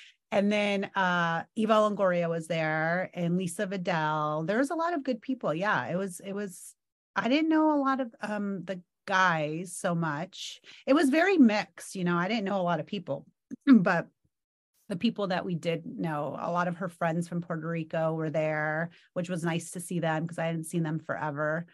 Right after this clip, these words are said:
Um, yeah, it was super fun. So fun.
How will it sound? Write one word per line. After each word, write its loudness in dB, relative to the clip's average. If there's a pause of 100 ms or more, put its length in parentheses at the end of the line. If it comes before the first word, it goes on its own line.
(500)
Um, -2 (300)
yeah, 4
it 4
was -2
super -4
fun. -6 (240)
So 2
fun. -8